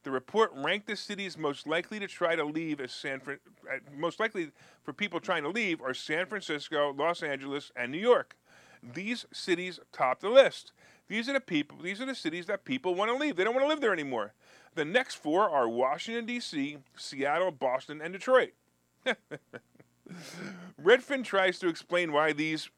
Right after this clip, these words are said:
why these, uh, people are fleeing these cities in the article, and they conclude it's because housing prices and mortgages rates are too high to afford these cities where the homes are normally over a million dollars.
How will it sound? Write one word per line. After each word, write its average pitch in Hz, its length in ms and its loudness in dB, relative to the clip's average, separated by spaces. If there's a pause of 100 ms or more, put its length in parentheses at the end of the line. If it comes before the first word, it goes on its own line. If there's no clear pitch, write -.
(160)
why 156 240 4
these, 151 260 -4
uh, 143 140 4 (100)
people 170 300 -2
are 127 80 2
fleeing 185 580 -2 (640)
these 175 200 -10
cities 190 460 -4
in 160 80 -8
the 151 100 -4
article, 208 540 0 (260)
and 143 140 -6
they 143 60 2
conclude 147 420 -6
it's 196 100 -4
because - 300 -2
housing 220 400 -2
prices 214 440 -4
and 196 140 -2
mortgages 165 480 0
rates 156 280 -2
are 135 100 -4
too 170 260 -8
high 175 220 4
to 143 120 -2
afford 139 280 -4
these 139 180 -10
cities 151 440 -2 (340)
where 135 140 0
the 139 100 2
homes 160 400 -2
are 139 100 0
normally 147 400 -2
over 135 200 2
a - 20 -4
million 139 300 -2
dollars. 110 500 -2